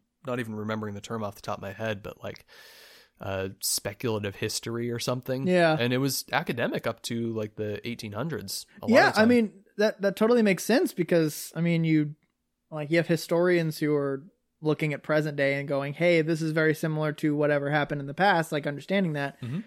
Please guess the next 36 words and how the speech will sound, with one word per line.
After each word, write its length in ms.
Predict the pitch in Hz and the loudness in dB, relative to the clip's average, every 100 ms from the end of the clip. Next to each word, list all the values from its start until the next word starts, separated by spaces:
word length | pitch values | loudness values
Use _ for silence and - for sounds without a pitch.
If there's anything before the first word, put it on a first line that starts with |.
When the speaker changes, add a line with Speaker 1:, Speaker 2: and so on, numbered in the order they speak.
| _ - | _ -4
Speaker 2:
And 120 | 165 | 0
I 60 | 165 | 2
think 320 | - 190 180 | 2 2 4
it's 340 | 165 - - - | 2 0 -14 -2
academically, 840 | 175 - 190 302 453 180 170 151 | 0 2 4 6 6 4 4 4
if 120 | 151 165 | 2 0
you 80 | |
think 280 | 156 208 202 | -2 0 0
about 180 | 185 170 | 2 2
alternate 300 | 170 170 170 | 2 0 0
histories, 440 | 160 220 175 156 160 | 0 0 0 0 0
you 60 | |
think 200 | 165 165 | -4 -2
back 240 | 156 147 - | 0 -2 -2
to, 320 | 151 147 147 _ _ _ _ - | 0 0 -2 _ _ _ _ 2
so 320 | 202 175 - - | 4 4 0 -2
let's 160 | 202 202 | -2 2
say 380 | 208 190 175 _ _ - | 6 6 4 _ _ 0
right 180 | 220 | 4
now 160 | 240 240 | 6 6
what's 140 | 240 | 4
happening 340 | 214 196 208 196 | 4 4 4 2
politically 480 | 202 170 156 170 165 | 4 2 2 2 2
is 120 | 160 | 2
very 320 | 151 190 208 | 4 4 6
reminiscent 460 | 196 180 170 156 160 | 4 4 0 0 -2
to 100 | 160 | 0
a 60 | 156 | 0
thing 220 | 175 175 | 0 0
that 100 | 151 | 2
happened 320 | 160 160 156 | 0 0 -4
in 180 | 147 143 _ _ - - | -4 -8 _ _ -20 -4
eleven 420 | 165 170 160 160 156 | 0 4 4 2 2
thirty-three 600 | 160 156 143 147 147 143 | 4 2 0 -4 -2 -2
A 180 | 135 139 | -4 -4
D. 300 | 139 135 151 | -6 -10 -16